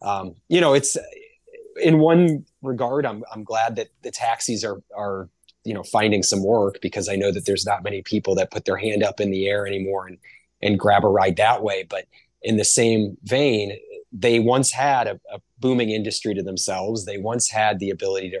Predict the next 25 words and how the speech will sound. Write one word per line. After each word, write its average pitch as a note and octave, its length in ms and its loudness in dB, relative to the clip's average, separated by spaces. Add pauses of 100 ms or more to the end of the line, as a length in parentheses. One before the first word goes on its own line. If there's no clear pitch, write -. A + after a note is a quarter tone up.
(120)
earn, G2 280 -8 (400)
uh, F#2 200 0
money A2 600 2 (580)
in G#2 140 0
a, F#2 140 2 (720)
in G#2 140 0
a G2+ 80 4 (260)
way A2+ 220 4
that G2+ 140 2
was F#2 140 0
dictated G#2 600 -2
by, F#2 360 -4 (300)
uh, F#2 140 -10
certain G2+ 300 -4
standards. A2 580 -6
They F#2+ 100 -8
knew G2+ 140 -6
exactly G2+ 440 -6
what G2 140 -8
they G2 100 -6
were F#2 60 -8
gonna F#2 160 -8
make F#2+ 260 0
every F#2 260 0
ride. F2+ 440 0